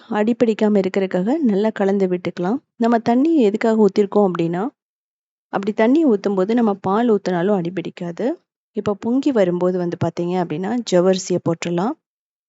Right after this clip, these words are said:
பால் பிடிக்காதவங்க ஓட்ஸ் மில்க் இருக்கு, ஆல்மண்ட் மில்க் இருக்கு, அப்படி இல்லைன்னா தேங்காய் பால் கூட நீங்க யூஸ் பண்ணிக்கலாம்.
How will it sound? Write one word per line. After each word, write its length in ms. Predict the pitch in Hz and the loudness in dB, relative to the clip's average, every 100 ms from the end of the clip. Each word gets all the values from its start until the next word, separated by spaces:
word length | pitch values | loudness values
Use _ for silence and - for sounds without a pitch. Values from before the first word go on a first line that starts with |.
| _ _ _ _ _ _ _ _ _ _ _ _ - | _ _ _ _ _ _ _ _ _ _ _ _ 0
பால் 260 | 202 214 220 | 2 2 0
பிடிக்காதவங்க 600 | 180 - 180 180 196 202 | -2 0 -2 0 -2 0
ஓட்ஸ் 300 | 175 196 - 202 | 0 -2 -4 -4
மில்க் 280 | 170 175 165 | -4 -2 -4
இருக்கு, 280 | 160 - 170 170 | -4 -4 -2 0
ஆல்மண்ட் 360 | 180 202 196 | 0 2 2
மில்க் 260 | 175 175 165 | 0 -2 -4
இருக்கு, 300 | 160 - 170 196 - | -6 -4 -4 -6 -8
அப்படி 220 | 190 180 | -6 -2
இல்லைன்னா 240 | 180 175 220 | 0 0 -2
தேங்காய் 340 | 214 196 185 | 0 0 0
பால் 220 | 180 170 175 | 0 -2 0
கூட 120 | 208 349 - - - | 0 0 -4 -12 -2
நீங்க 200 | 185 170 | 0 2
யூஸ் 240 | 170 - | -2 -4
பண்ணிக்கலாம். 440 | 147 143 165 180 | -6 -6 -8 -10